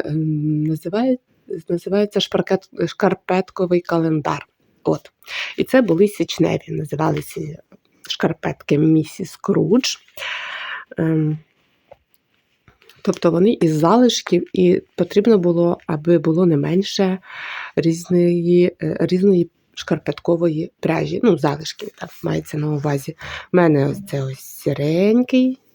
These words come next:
що я шкарпетки зеленими в'язала, перший, потім я зробила такі вставочки білого, це другий колір,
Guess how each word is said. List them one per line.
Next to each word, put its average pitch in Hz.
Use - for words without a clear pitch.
що 214
я 202
шкарпетки 190
зеленими 180
в'язала, 170
перший, 160
потім 160
я 151
зробила 151
такі -
вставочки 147
білого, 139
це -
другий 147
колір, 254